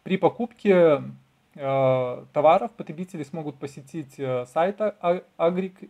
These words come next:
I O, чтобы отсканировать, э, штрих-код в нашей системе блокчейн. Они могут сканировать код или в, э,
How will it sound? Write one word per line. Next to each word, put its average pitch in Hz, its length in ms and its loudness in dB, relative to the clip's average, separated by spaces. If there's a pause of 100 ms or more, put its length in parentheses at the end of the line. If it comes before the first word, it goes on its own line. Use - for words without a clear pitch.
I 175 60 -10
O, 185 220 -2
чтобы 139 460 -4 (300)
отсканировать, 147 760 -4 (100)
э, 143 340 0
штрих-код 160 760 -6 (180)
в 180 80 -16
нашей 202 300 0
системе 196 480 -4
блокчейн. 190 480 -6
Они 170 160 -6
могут 180 260 -2
сканировать 151 480 -8
код 226 240 -12
или 175 200 -4
в, 139 340 -6 (260)
э, 139 480 -4